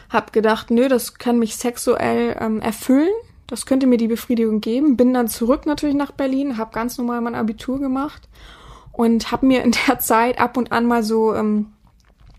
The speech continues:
damals war das in meiner Jugend auf jeden Fall noch nicht so groß mit dem Internet, mit, äh, diesen ganzen Pornoseiten. Also hab ich mir dann immer so Bilder angeguckt und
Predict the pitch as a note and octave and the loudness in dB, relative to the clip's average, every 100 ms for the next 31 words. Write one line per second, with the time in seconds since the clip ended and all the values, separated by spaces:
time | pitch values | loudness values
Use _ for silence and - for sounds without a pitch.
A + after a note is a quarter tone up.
0 | - - G#3 A3+ A#3 B3 - A3 A3+ A3+ | -12 -12 -8 -4 -2 -2 -2 -2 -2 2
1 | G#3+ A3+ B3 C4 C#4 D4 C#4+ C4 B3+ B3 | 2 2 2 4 2 2 -2 -2 -4 -2
2 | A#3 A#3 - A#3 - A#3+ C4+ D4+ B3 A#3 | 0 -2 -2 -2 0 4 4 4 2 0
3 | A#3+ A3+ A3 - - - - A#3+ A#3+ A#3 | 0 0 -4 -18 -20 -20 -4 -2 2 2
4 | A3+ A3+ A3+ G#3+ - - - - - - | 2 0 -2 -4 -4 -4 -2 -2 -4 -4
5 | A3+ A3+ G#3+ A3 A3+ A3 - B3 D4+ A#3 | -4 -2 -2 -2 -2 -4 0 0 0 -2
6 | A#3+ A3+ B3 D4 - - _ _ - _ | -2 0 -2 -4 -12 -20 _ _ -20 _
7 | _ _ _ - C4 A#3 A#3 A3+ A#3+ A3 | _ _ _ -2 0 2 2 4 4 4
8 | A3+ A3 G#3+ B3+ C#4 A#3+ A#3+ A#3+ A#3+ B3 | 4 2 4 6 6 4 4 4 4 6
9 | A#3+ B3 B3 A#3+ - - A#3+ | 8 8 4 0 -10 -8 -10